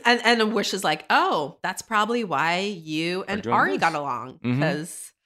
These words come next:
Speaker 1: this
Speaker 2: Mm-hmm.
Speaker 1: bitch doesn't follow any rules
Speaker 2: Mm-hmm.
Speaker 1: either." Huh.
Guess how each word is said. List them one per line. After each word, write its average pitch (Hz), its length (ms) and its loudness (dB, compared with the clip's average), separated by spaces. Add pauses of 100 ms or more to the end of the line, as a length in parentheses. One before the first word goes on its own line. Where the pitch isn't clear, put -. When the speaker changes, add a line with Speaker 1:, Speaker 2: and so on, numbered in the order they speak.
(280)
Speaker 1:
this 139 220 -4
Speaker 2:
Mm-hmm. 175 80 -6
Speaker 1:
bitch - 440 -4
doesn't 277 320 -2
follow 285 300 2
any 339 180 -4
rules 339 360 -6
Speaker 2:
Mm-hmm. 160 100 -8
Speaker 1:
either." - 320 -6 (320)
Huh. - 180 4